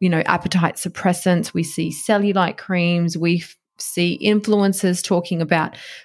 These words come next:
protein shakes and new diets and these underwears that suck us all in, and the list goes on.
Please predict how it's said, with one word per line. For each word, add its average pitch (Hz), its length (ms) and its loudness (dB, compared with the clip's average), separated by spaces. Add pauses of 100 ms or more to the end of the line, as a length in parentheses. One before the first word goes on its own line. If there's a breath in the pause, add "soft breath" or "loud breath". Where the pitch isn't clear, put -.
protein 233 540 2
shakes 202 540 0
and 175 120 0
new 175 220 0
diets 185 680 2
and 151 220 -2 (360 loud breath)
these 180 220 2
underwears 190 600 2
that - 140 -2
suck - 320 -2
us 190 180 -2
all 165 220 0
in, 170 340 2
and 165 260 0
the 165 60 -2
list 175 280 -2
goes 151 260 0
on. 151 380 -6